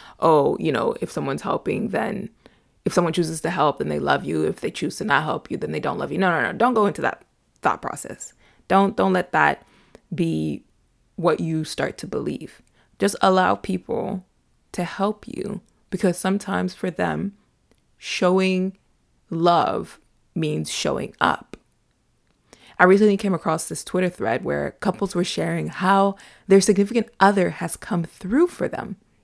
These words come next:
One response completely blew me away. The person said, "One of the things they love about their person is how they hold them up both physically and emotionally."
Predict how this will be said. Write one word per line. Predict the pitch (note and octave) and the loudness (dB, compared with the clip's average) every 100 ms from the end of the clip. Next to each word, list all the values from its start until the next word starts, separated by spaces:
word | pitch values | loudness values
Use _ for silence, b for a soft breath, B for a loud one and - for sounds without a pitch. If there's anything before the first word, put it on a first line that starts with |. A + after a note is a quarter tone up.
| _ _ _ _ _ _ - B | _ _ _ _ _ _ -20 B
One | F#3+ G3+ | 4 6
response | A#3 - - - - - b b | 4 -2 -4 -6 -8 -14 b b
completely | - F#3+ F#3 - F#3+ F#3 A3 - F3 | -4 -2 -2 -6 -2 2 0 0 -4
blew | D#3+ E3 | -2 -2
me | D#3+ D#3 | 0 -2
away. | - F3+ D#3 - b b b b b b - | 0 0 0 -6 b b b b b b -2
The | |
person | F#3+ A3+ A3 | 2 4 4
said, | F#3 F#3 F3 F3 - _ _ - - | 2 2 2 -2 -10 _ _ -20 -2
"One | F3 G#3+ | 4 4
of | |
the | C4 | 4
things | C4 F3+ E3 D#3+ | 0 -2 -2 -2
they | - E3 | -2 0
love | D#3 | -2
about | D#3+ D#3 D3+ | -2 -4 -4
their | - E3 | -2 -2
person | - - - - - - - _ _ _ - - | -2 -8 -8 -10 -12 -12 -16 _ _ _ -10 -8
is | E3 | -4
how | E3+ | -4
they | D#3+ E3+ F3+ | -4 -2 -4
hold | E3+ G3+ D#3+ | -2 -4 -2
them | F3 - | -4 -4
up | - - - - | -6 -6 -12 -12
both | - D3+ - | -4 -4 -6
physically | - E3+ E3 F3+ - G3 F#3 - _ _ _ - | -8 -6 -6 -6 -6 -4 -4 -8 _ _ _ -10
and | - - - | -4 -4 -4
emotionally." | - D#2+ - - - - - - | -4 -6 -6 -10 -12 -12 -12 -14